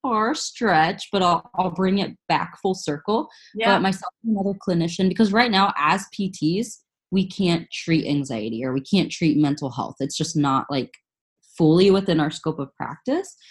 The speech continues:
Speaker 1: Um, so myself and another P T are actively working to try to get P T into, there's a World Federation for Mental Health, and there's other countries that are participating in, and it's specific to physical therapy. So we're hoping to get P Ts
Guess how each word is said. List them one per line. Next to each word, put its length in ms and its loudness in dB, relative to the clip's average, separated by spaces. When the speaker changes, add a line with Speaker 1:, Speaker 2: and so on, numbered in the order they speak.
Speaker 1:
Um, 720 2
so 200 2
myself 420 2
and 80 4
another 300 4
P 220 -4
T 220 -2
are 60 2
actively 520 0
working 460 0
to 140 -2
try 240 -2
to 120 0
get 380 -4
P 160 -6
T 280 0
into, 760 -2
there's 220 0
a 120 2
World 340 0
Federation 640 0
for 260 -2
Mental 300 -4
Health, 280 2
and 120 4
there's 140 4
other 180 2
countries 380 4
that 120 2
are 80 2
participating 680 2
in, 200 4
and 80 8
it's 140 4
specific 480 2
to 80 -6
physical 440 -2
therapy. 340 0
So 180 -2
we're 100 0
hoping 500 4
to 120 -2
get 260 0
P 200 4
Ts 480 4